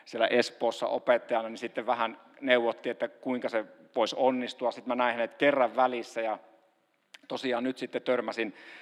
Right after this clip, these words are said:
viime viikolla ja kysyin, että saanko mä kertoa, kun me tavattiin ensimmäisen kerran. Ja hänen tyttärensä käy lukiota, nyt lopettelee ja, ja mies on myös töissä. Ja siinä on kiitollinen muukalainen,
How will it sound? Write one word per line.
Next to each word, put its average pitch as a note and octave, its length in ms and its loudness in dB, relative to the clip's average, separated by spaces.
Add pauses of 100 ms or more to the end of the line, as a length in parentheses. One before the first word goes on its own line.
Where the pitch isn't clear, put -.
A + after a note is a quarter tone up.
(220)
viime B2 320 4
viikolla A2 460 0
ja G#2 120 0
kysyin, B2+ 320 -2
että - 100 -4
saanko F3+ 220 -4
mä B2+ 80 4
kertoa, A#2+ 460 4
kun G#2+ 140 -12
me G#2 100 -4
tavattiin A2 500 -2
ensimmäisen G#2 520 -10
kerran. G2 320 -10
Ja F#2+ 100 -10 (400)
hänen B2+ 400 2 (140)
tyttärensä B2 480 4
käy A#2+ 260 2
lukiota, B2 560 -2
nyt A2+ 200 -8
lopettelee G#2+ 760 -4
ja, G2+ 280 -6
ja G#2+ 100 -6
mies A2+ 320 -4
on G#2 100 -10
myös G#2+ 320 -6
töissä. G2+ 500 -6
Ja G2 160 -6 (580)
siinä D3 320 0
on C3 100 0
kiitollinen A2+ 680 0
muukalainen, G2 800 -6